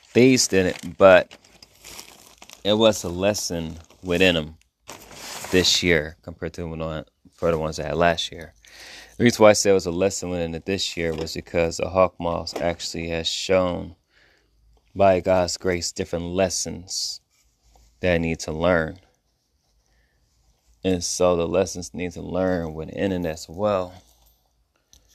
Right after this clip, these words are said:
was that you don't give up on when you're trying to move forward in life. And when you're trying to have a foundation.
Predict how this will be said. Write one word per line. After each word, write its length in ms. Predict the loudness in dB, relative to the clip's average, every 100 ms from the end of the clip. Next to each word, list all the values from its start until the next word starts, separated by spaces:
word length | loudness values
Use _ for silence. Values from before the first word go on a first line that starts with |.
| -20 -18 -16 -4
was 280 | -2 -2 0
that 260 | 0 0 -4
you 140 | -6
don't 500 | 0 2 0 -6 -8
give 280 | -2 0 2
up 420 | 0 -2 -10 _ _ _ _ _ _ _ _ _ _ _ _ _ _ _ _ _ _ _ _ _ _ _ _
on 320 | 2 4 2 -2
when 140 | -6
you're 120 | -8
trying 440 | -10 -4 -2 -2 -4
to 120 | -10
move 260 | -8 -10
forward 380 | -6 0 0 0
in 120 | -6
life. 520 | -8 -8 -10 -14 -20 _ _ _ _ _ _ _ _ _ _ _ _ _ _ _ _ _ _ _
And 140 | -8
when 100 | -6
you're 140 | -8 -12
trying 560 | -12 -6 -4 -4 -6
to 540 | -12 -10 -10 -10 -12 -18 _ _ _ _ -20 -20 -20 -20 _ _ _ _ _ _ _ _ _ _ _ _ _ _ _ -4
have 260 | 2 2 0
a 120 | -6
foundation. 960 | -6 -6 -6 -4 -4 -4 -8 -10 -16